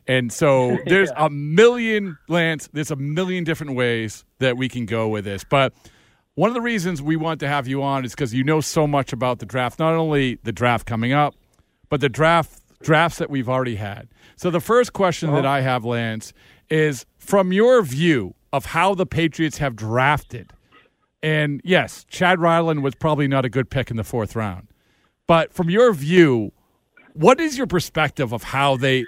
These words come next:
Speaker 1: have gone about things in recent years?
Speaker 2: Yeah, I'm glad you're asking me the question because it's something that I've, I've had conversations with, <clears throat>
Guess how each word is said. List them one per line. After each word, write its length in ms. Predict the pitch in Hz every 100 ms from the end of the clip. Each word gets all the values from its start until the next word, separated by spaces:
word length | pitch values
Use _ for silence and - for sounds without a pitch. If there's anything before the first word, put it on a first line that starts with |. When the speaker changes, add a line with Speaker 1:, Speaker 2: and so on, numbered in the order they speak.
| -
Speaker 1:
have 180 | 120 104
gone 220 | 113 110
about 280 | 101 104 101
things 320 | 110 101 -
in 120 | 101
recent 260 | 98 87 113
years? 400 | 117 101 - - _ _ _ _ _ _ _ _ - -
Speaker 2:
Yeah, 240 | 196 190
I'm 180 | 208 240
glad 240 | 262 269
you're 100 | 202
asking 280 | 180 160 160
me 80 | 147
the 80 | 139
question 440 | - 151 127 147
because 260 | 139 156 131
it's 140 | 139 190
something 280 | 180 165
that 140 | 147 139
I've, 200 | 143 135 -
I've 180 | 151 -
had 200 | 156 143 -
conversations 760 | 147 135 - 143 139 - 131
with, 200 | 139 170 - _ _ _ _ _
<clears throat> 0 | _